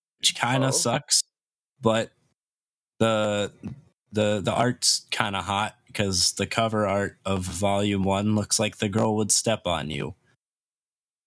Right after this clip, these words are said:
Speaker 1: So, you know, I gave that a little try,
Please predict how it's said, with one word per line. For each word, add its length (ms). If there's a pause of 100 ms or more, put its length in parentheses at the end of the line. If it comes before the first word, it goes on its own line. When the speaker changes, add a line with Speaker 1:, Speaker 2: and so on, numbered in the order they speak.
(160)
Speaker 1:
So, 460 (640)
you 120
know, 340 (680)
I 120
gave 300
that 180
a 60
little 260
try, 640